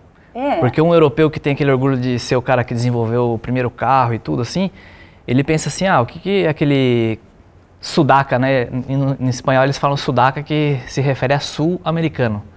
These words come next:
Speaker 1: Olha lá.
Speaker 2: O que que esse sudaca que anda no cipó lá na Amazônia lá quer vir falar alguma
Speaker 1: E você
Speaker 2: coisa do meu
Speaker 1: sentiu
Speaker 2: trabalho?
Speaker 1: isso?
Speaker 2: Sim, sim.
Speaker 1: E
Speaker 2: E
Speaker 1: aí?
Speaker 2: então, aí com o tempo você vai mostrando seu trabalho, vai ganhando confiança do pessoal. E no final, assim, quando o circo pega fogo mesmo,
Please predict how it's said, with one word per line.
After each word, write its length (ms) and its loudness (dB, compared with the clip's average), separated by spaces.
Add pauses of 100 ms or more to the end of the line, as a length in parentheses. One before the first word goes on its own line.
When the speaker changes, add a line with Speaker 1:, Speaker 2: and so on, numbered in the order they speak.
Speaker 1:
Olha 220 -2
lá. 280 -6
Speaker 2:
O 40 -20
que 100 -16
que 60 -4
esse 160 -2
sudaca 680 2 (200)
que 120 -2
anda 140 2
no 80 0
cipó 360 0
lá 140 4
na 80 2
Amazônia 460 0
lá 140 0
quer 140 -2
vir 120 -2
falar 180 2
alguma 160 2
Speaker 1:
E 20 0
você 60 0
Speaker 2:
coisa 200 2
do 80 0
meu 80 0
Speaker 1:
sentiu 120 2
Speaker 2:
trabalho? 180 2
Speaker 1:
isso? 200 -14
Speaker 2:
Sim, 260 -2
sim. 300 -2 (920)
Speaker 1:
E 80 -4
Speaker 2:
E 40 4
Speaker 1:
aí? 480 0 (180)
Speaker 2:
então, 240 4
aí 340 2 (180)
com 160 2
o 60 0
tempo 280 2
você 220 -2
vai 260 4
mostrando 360 0
seu 120 -4
trabalho, 400 4
vai 100 2
ganhando 260 0
confiança 420 -4
do 80 -6
pessoal. 500 0 (520)
E 600 2
no 100 2
final, 340 2
assim, 180 0
quando 300 0
o 60 0
circo 280 -2
pega 220 2
fogo 260 0
mesmo, 400 -2